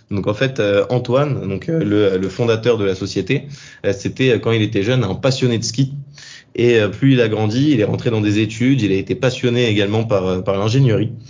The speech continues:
Et en fait, il était vachement frustré de pouvoir, euh, pratiquer sa passion du ski seulement, euh, une semaine dans l'année.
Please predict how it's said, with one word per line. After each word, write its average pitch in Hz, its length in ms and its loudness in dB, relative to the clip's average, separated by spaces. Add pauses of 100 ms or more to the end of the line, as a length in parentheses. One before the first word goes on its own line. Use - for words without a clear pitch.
(280)
Et 107 140 0
en 107 80 2
fait, 143 240 -2
il 113 60 -2
était 107 160 -2
vachement 127 320 0
frustré 127 520 -4
de 101 120 -4
pouvoir, 110 300 0
euh, 98 80 2
pratiquer 113 480 -4
sa 104 120 -2
passion 107 320 -4
du 104 80 -4
ski - 220 -4
seulement, 110 400 0
euh, 98 200 2
une 120 140 0
semaine 113 380 0
dans 104 80 0
l'année. 98 340 -2